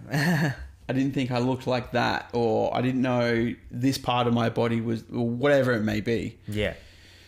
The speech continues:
Speaker 2: And all of a sudden, you get a little bit of social media anxiety, I guess you could call it, because you're about to post this video to YouTube,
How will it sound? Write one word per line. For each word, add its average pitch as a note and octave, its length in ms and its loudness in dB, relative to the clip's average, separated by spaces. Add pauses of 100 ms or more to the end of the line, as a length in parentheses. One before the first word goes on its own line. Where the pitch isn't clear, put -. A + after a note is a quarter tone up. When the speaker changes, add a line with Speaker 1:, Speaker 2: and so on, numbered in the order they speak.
(1080)
Speaker 2:
And A#2+ 440 2
all C3+ 300 4
of A#2+ 80 0
a A#2+ 80 2
sudden, A#2 560 0
you B2 140 2
get B2 180 2
a A#2+ 40 4
little A#2 240 2
bit A2+ 140 0
of A2 280 -2 (240)
social A#2+ 420 0
media C3 400 2
anxiety, A2 600 0
I G#2+ 80 -4
guess G#2 240 -4
you G#2+ 60 -8
could - 160 -10
call A2 280 2
it, - 100 -4
because A2 300 -4
you're A2 100 0
about B2 200 0
to - 60 -12
post - 380 -2
this A#2 160 -4
video A2+ 380 -2
to - 200 -8
YouTube, - 480 -4